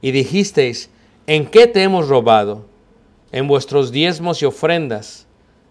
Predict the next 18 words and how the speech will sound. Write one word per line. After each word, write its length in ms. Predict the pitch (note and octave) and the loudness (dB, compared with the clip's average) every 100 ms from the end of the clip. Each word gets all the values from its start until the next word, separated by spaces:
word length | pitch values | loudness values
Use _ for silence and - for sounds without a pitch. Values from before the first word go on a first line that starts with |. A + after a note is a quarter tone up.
| - | -12
Malditos 760 | C#3 D3+ D3 C3+ G3 G3+ F3+ | 0 4 4 2 -2 0 -2
sois 420 | - F3+ F#3+ E3+ | 0 -2 0 -2
con 220 | - C3 B2 | -4 -4 -2
maldición, 760 | A#2+ A#2 A2 - C3 A2 G#2 _ _ _ _ _ _ - | -2 -4 -8 -6 -4 -4 -8 _ _ _ _ _ _ -6
porque 720 | C3+ C3+ C#3+ C3+ B2+ A#2+ A#2 - | -4 -2 2 2 2 0 -4 -6
vosotros, 640 | C3 - F3+ F#3+ F#3 E3 | -6 -2 -2 -2 -2 -2
la 140 | D3+ C#3 | -2 -2
nación 460 | C3 A#2+ D#3 D3+ | -2 -4 -4 -4
toda, 560 | D3 F3 E3+ C3 C3+ - _ _ _ _ | -4 0 0 0 -4 -8 _ _ _ _
me 180 | A#2 B2+ | -8 -2
habéis 380 | B2+ C3 D#3 C3+ | 0 2 0 0
robado. 540 | C3 A#2 G#2+ G2+ G#2+ - _ _ _ _ _ _ _ _ - | 0 2 0 -2 -12 -20 _ _ _ _ _ _ _ _ 0
Traed 500 | C#3+ E3 A#3+ B3 A#3+ | 6 6 8 6 6
todos 240 | A3 A#3 | 8 8
los 240 | A3 D#3+ B2+ | 8 4 0
diezmos 680 | F3+ G#3 F#3 G3+ G3 - - | 4 4 2 0 0 -2 -8
al 160 | B2+ C3 | -4 -2
alfolí, 640 | B2+ - D#3 A3 B3+ | -2 -2 0 0 -2